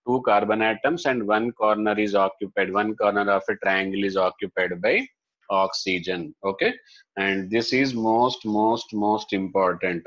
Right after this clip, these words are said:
oxirane. Okay, so because of its synthetic use, synthetic use means when you wanted to, in convergence, in board exams, okay, in board exams, it is used in different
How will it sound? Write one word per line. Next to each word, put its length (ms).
oxirane. 840
Okay, 360
so 380
because 480
of 180
its 240
synthetic 640
use, 680
synthetic 580
use 400
means 300
when 280
you 140
wanted 580
to, 280
in 220
convergence, 840
in 240
board 300
exams, 920
okay, 340
in 180
board 300
exams, 540
it 180
is 220
used 440
in 220
different 500